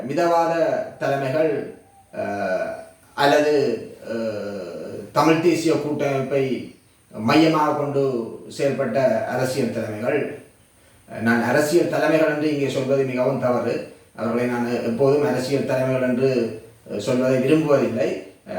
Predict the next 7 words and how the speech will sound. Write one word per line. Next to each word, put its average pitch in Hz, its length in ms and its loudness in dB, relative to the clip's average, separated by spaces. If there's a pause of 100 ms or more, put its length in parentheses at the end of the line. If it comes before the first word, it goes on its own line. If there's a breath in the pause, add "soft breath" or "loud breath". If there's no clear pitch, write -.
(100)
அரசியல் 135 480 0
பிரதிநிதிகள் 147 640 2
என்று 117 480 0
வேண்டுமென்றால் 117 420 0
சொல்லிட்டு 113 300 -2
போகலாம் 101 460 -2
நாங்கள். 101 440 -4